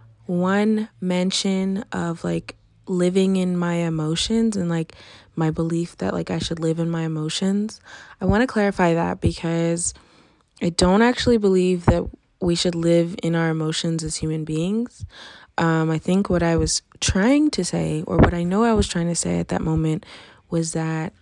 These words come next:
I should, in fact, like, feel everything that I'm feeling.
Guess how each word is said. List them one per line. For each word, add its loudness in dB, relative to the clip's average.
I 0
should, 0
in -4
fact, -4
like, -6
feel 2
everything 0
that -2
I'm 0
feeling. -2